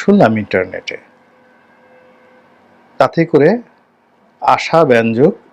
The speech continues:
একটা সিঙ্গেল ঘটনা এই ভ্রমণে ঘটেনি, বরং আইএমএফ থেকে, বিশ্ব ব্যাংক থেকে যে রেসপন্ড এসেছে, ওটি আগামী দিনে বর্তমান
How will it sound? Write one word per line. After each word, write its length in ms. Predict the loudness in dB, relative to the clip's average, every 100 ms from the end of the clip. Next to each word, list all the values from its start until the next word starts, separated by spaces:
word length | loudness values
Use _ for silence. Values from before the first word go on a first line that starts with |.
| -8
একটা 140 | -6 -6
সিঙ্গেল 360 | 0 4 4 2 0
ঘটনা 320 | -8 -6 -4 -4 -4 -4
এই 80 | -4
ভ্রমণে 380 | -2 -2 0 0 0 -4 -14 -12 -4
ঘটেনি, 420 | -4 -2 -6 -8 _ _ _ _ _ _ _ _ _ _ _ _ _ _ _ 2
বরং 200 | 4 4 2 0
আইএমএফ 300 | 2 0 -2 -4
থেকে, 160 | -4 -2 -2
বিশ্ব 180 | -2 0 2
ব্যাংক 180 | 0 -2
থেকে 200 | -10 -2 -4 -4 _ _ _ _ _ _ _ _ _ -10
যে 140 | 0 2 2
রেসপন্ড 440 | 0 0 2 2 -2
এসেছে, 360 | -6 -10 -10 -18 -20 _ _ _ _ _ 0
ওটি 200 | 0 2 0 0 -2
আগামী 280 | 0 0 -2
দিনে 200 | -6 -4 -6 _ _ _ _ _ _ _ _ _ _ _ _ _ _ _ _ -2
বর্তমান 300 | 0 0